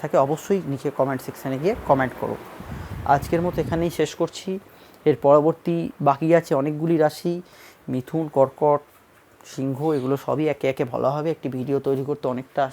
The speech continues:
সময় সাপেক্ষ কাজ, এটা অনেকটা সময় যায়। আমি চেষ্টা করছি যত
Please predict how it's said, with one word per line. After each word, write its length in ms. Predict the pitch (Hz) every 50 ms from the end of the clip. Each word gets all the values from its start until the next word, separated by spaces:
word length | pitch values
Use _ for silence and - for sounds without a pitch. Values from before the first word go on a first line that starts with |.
| - -
সময় 240 | - 147 151 165 175 170 -
সাপেক্ষ 300 | 151 - - 143 - - 143
কাজ, 220 | - 147 147 190 185 147
এটা 120 | - 139 131 135
অনেকটা 220 | 135 131 - - 135 -
সময় 240 | - 135 123 123 127 135
যায়। 140 | 151 175 269 - - - - - - - - - - - -
আমি 100 | 135 135 - 151
চেষ্টা 220 | 139 - - 160
করছি 300 | - - 165 - - 254 247 196
যত 120 | 147 127